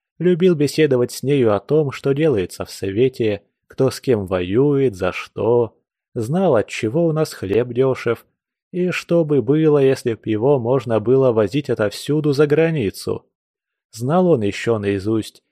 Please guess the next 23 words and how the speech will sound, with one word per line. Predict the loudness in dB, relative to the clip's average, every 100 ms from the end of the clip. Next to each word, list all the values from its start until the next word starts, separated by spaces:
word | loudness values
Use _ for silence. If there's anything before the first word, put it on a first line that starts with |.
| _
все | -8 -2 -2
старинные | 0 0 2 2 0 0 2
дворянские | 2 2 2 0 -6 -4 -2
домы, | 0 -2 -2 -6 -8 _ _ _ _ _
всех | -4 -2
полководцев, | 0 -2 0 -4 0 2 2 0 -4 -4
министров, | -4 -4 -4 -2 -4 -2 -2 -2 -4 _ _
их | -4 -4
биографии – | -2 -2 -2 -2 0 0 -2 -2 -2 -2 -8 _ _ _ -2
рассказывал, | -2 -2 0 0 2 0 0
как | 0 -2 0
одно | 0 0 -4 -2
море | 2 4 4 4
лежит | 4 2 0 -2
выше | -4 -6 -2 0
другого. | 2 2 2 0 0 -6 -10 _ _ _ _ _ _ _
Первый | 2 4 4 2
уведомит, | 2 2 2 0 -2 -4 _
что | -6 -2 0
выдумали | 2 0 0 2
англичане | 0 -2 -4 -4 0 0 0 -2
или | -4
французы, | -4 -4 -4 -4 -4 0 -2 -2